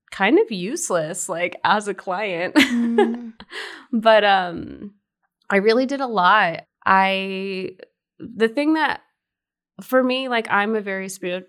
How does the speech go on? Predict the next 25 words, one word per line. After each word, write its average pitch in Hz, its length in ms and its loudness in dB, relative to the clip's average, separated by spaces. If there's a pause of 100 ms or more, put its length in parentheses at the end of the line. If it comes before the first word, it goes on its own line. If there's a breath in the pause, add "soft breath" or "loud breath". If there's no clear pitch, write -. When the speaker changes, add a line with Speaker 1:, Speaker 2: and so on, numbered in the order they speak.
Speaker 1:
spiritual 190 560 -6
person 185 640 -6
now. 208 600 -2
I 190 120 -6
wa-, 196 200 -4
I 196 60 -8
didn't 202 240 -6
used 190 280 -8
to 220 40 -16
be, 226 240 -10
but, 202 260 -2
like, 185 200 -8
in 190 180 -6
sobriety 180 680 -8
have, 185 300 -12
like, 175 340 -6 (440 soft breath)
really 196 1000 0
refined 190 500 2
my 180 120 -2
relationship 175 640 -8
with 185 120 -8
my 180 140 -4
higher 170 320 -6
power. 202 800 -4
And 170 560 -8